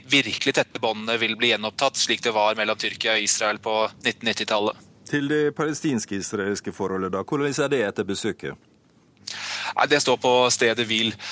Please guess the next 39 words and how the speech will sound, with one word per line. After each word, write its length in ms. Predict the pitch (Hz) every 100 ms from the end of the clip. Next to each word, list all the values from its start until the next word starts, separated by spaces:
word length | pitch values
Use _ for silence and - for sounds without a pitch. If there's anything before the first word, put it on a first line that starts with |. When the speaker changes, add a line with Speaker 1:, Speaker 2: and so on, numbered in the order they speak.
| - -
Speaker 1:
eh, 420 | 120 120 123 123
uten 240 | 135 117 123
at 120 | 123
det 120 | 120
vil 120 | 117
si 160 | 120 117
at 100 | 110
det 100 | 123
ikke 140 | 123 113
skjer 320 | - 110 107
noe. 160 | 127 -
Eh, 420 | 110 120 120 117
det 140 | 120 120
blir 160 | 127
gitt 80 | 123
svært 400 | - 127 123 131
mange 240 | 139 113 117
byggetillatelser, 920 | 127 110 104 110 110 - - 147 139 - - -
eh, 480 | 123 120 117 120 113
f-, 180 | 117 - -
på 160 | 123
den 160 | 113 123
okkuperte 640 | 127 131 120 107 123 123
Vestbredden 720 | 123 - 117 107 120 123 123 -
i 140 | 131 131
fjor, 240 | 151 196 180 - - -
eh, 160 | - 123
og 140 | 123
det 80 | 139
blir 100 | 139
ikke 140 | 131
tatt 180 | 127 -
noen 220 | 120 123
konkrete 560 | - 127 - 120 101 123
skritt 340 | - 117 -
for 240 | - 123 120
å 100 | 123 123
stanse 480 | 123 - 127 95 120
dette. 400 | 123 113 120 117